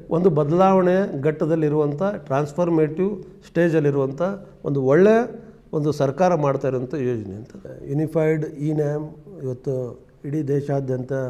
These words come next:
national agriculture market electronically, digitally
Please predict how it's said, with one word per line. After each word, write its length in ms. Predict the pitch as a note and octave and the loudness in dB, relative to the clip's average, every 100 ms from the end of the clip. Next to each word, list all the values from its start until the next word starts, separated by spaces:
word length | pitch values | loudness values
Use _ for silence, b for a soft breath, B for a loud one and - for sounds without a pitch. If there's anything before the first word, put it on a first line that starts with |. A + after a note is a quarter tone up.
| A#2 - b b b b | -8 -16 b b b b
national 360 | B2 B2 - D3 | -8 -6 -2 0
agriculture 600 | C3+ C3 C#3 D3 C#3+ C3+ | 0 -4 -4 -4 -2 -2
market 520 | C3 B2+ B2 C#3 C3 | -2 -4 -6 -6 -6
electronically, 720 | B2+ B2+ C#3 C3+ C3 C3 C3 | -6 -6 -6 -4 -6 -6 -6
digitally 720 | B2 C3 C#3 D3 C#3+ C#3 - | -6 -8 -6 -6 -4 -6 -12